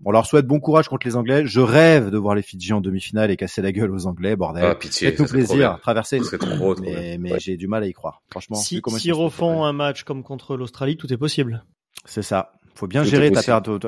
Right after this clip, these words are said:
Speaker 1: ouais, faut bien gérer ta charnière. Faut que ta charnière, elle déploie du jeu et qu'en
Speaker 2: Mm.
Speaker 1: défense, ils s'envoient toujours comme des gorées.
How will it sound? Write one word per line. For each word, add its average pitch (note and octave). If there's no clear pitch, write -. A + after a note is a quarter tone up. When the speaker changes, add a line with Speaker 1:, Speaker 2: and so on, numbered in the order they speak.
Speaker 1:
ouais, C3
faut -
bien C#3
gérer C3+
ta A#2
charnière. A2+
Faut -
que -
ta G#2
charnière, A2+
elle F#2+
déploie G2+
du G#2
jeu C3
et -
qu'en F#3
Speaker 2:
Mm. -
Speaker 1:
défense, G2+
ils G#2+
s'envoient G2
toujours A2
comme A2+
des G#2+
gorées. F#2